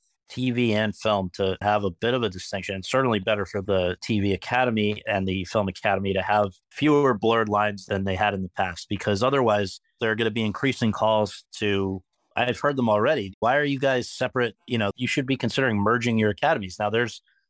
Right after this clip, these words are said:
a lot of reasons why that doesn't make sense. The memberships are very different. They each have their own histories. But I think it's important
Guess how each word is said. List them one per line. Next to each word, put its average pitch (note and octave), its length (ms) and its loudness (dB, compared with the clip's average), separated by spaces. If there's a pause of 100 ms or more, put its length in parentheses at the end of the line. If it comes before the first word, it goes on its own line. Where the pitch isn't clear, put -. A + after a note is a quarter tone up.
(140)
a G2+ 40 -2
lot B2+ 200 4
of A#2+ 80 2
reasons G#2 280 -4
why G#2 120 2
that G2 200 0
doesn't G2+ 300 -2
make G2 180 -2
sense. G2+ 380 -4
The G2 260 2
memberships G#2 720 -2
are F#2 540 0 (180)
very G2+ 180 2
different. G2+ 560 -2 (240)
They G2+ 120 0
each G2+ 180 -2
have G2 160 2
their F#2+ 180 2
own G2 380 0
histories. G2+ 640 -2 (300)
But A#2+ 280 4
I C3+ 80 -2
think E3+ 180 -4
it's E3 140 -4
important D3+ 480 0